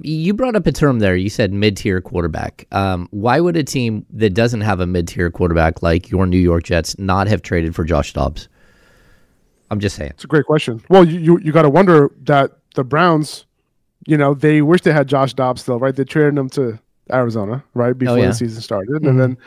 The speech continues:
Speaker 2: yeah, I mean, I, I wish the Jets did. You know, honestly, like, I, I really did because, like, look at how he's performing now in, in Minnesota.
Speaker 1: Just
Speaker 2: You know,
Speaker 1: incredible.
Speaker 2: and those, and those fantasy, and those fantasy options are still gonna be thriving over there. Look at T J Hawkinson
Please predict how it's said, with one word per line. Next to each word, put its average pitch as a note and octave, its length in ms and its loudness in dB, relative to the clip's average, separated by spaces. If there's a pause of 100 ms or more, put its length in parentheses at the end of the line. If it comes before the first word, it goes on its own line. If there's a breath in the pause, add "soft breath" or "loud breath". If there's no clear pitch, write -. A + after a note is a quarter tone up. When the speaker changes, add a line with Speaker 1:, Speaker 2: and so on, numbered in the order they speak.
(400 loud breath)
Speaker 2:
yeah, F#3+ 400 6
I F3 80 0
mean, E3+ 160 2
I, D3+ 60 0
I D3+ 280 0
wish D#3+ 260 2
the E3 100 4
Jets C#3+ 260 2
did. D3+ 320 0
You D#3+ 120 4
know, D3 160 4 (100)
honestly, D#3 400 0
like, C3+ 220 -2
I, C#3 160 2
I - 100 -4
really C#3+ 260 2
did D3 220 2
because, C3 240 0
like, C#3 160 -2
look F3 160 0
at F3+ 80 2
how D#3 140 2
he's D3 160 -6
performing C#3+ 400 -2
now B2+ 180 -2
in, B2 240 -4
in B2+ 120 -4
Minnesota. C#3 500 4 (260 soft breath)
Speaker 1:
Just - 160 -12
Speaker 2:
You F#2 60 -6
know, - 20 -8
Speaker 1:
incredible. C#3 380 2
Speaker 2:
and D3+ 180 0
those, C#3+ 500 0 (220)
and C3+ 160 -4
those D3 260 2
fantasy, C#3+ 500 -2
and C3 120 -4
those C#3+ 160 2
fantasy C#3 320 0
options D3+ 380 0
are C#3 200 2 (240)
still C3 300 -2 (400)
gonna C#3 180 -4
be C#3+ 100 2
thriving D#3 360 0 (240)
over A#2+ 140 0
there. A#2 80 0
Look C3+ 140 -2
at D#3+ 60 -2
T F3+ 80 -4
J D#3 120 0
Hawkinson D3 460 -2